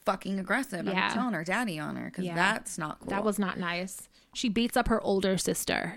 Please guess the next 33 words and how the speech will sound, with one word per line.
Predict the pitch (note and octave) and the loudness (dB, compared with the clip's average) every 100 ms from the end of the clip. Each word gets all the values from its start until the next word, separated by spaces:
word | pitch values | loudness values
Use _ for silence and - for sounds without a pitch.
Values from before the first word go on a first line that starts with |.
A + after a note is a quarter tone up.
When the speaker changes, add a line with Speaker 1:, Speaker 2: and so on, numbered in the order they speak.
| C#4 | -4
Speaker 2:
who's, | B3 G3 | 0 0
like, | G3+ - | 0 0
too | - F#3+ | 2 2
nice. | F3+ - E3+ - - | 2 -2 -4 -4 -6
Speaker 1:
She's | - | -10
such | D#3 - | -16 -16
a, | C#3 - | -14 -4
and | F3 E3 | -2 -2
Gianna's, | - E3 E3 D#3+ | -2 -2 -2 -4
like, | D#3 - - | -6 -8 -4
the | F#3 - | -4 -4
exact | D#3 - D#3 - - - | -6 -4 -4 -6 -12 -8
opposite | D3 - - G#2+ A2 | -6 -6 -10 -8 -8
of | - | 0
Speaker 2:
Mm-hmm. | G#3+ | 2
Speaker 1:
Tally | A3 G3 F3+ F#3 - | 4 4 2 0 -2
Speaker 2:
Polar | - G#3 G3+ | -2 0 2
Speaker 1:
in | - | 0
Speaker 2:
opposite. | F3+ - F#3 | -2 0 0
Speaker 1:
every | F3+ F3 E3+ | 2 0 0
way. | E3 D#3 D#3+ - - - - - - - - - - - _ - - - - - | -4 -6 -8 -12 -20 -20 -20 -20 -20 -20 -20 -20 -20 -20 _ -4 -4 -6 -8 0
Speaker 2:
Um, | A3+ G#3+ | 2 4
Speaker 1:
Funny | F#3 F#3+ F#3 | 4 4 0
thing, | F3 F3 | -2 -4
Vinny, | E3 E3 E3 | -4 -6 -6
really | D#3+ E3 D#3 | -6 -6 -6
quick. | - E3 D#3+ - - - - - - _ _ _ _ _ _ _ _ | -6 -6 -6 -8 -20 -20 -20 -20 -20 _ _ _ _ _ _ _ _
So | - F#3 E3 E3 D#3+ D#3 - _ - - _ - | -8 -2 0 2 0 -4 -12 _ -20 -20 _ -6
my | F#3 | -4
brother's | E3 E3 D#3+ - | 0 -2 -2 -6
son | D#3+ D#3 D#3 | -6 -4 -6
is | D3 - | -8 -6
very, | D3+ D3 D3+ - D#3 | -6 -4 -4 -6 -6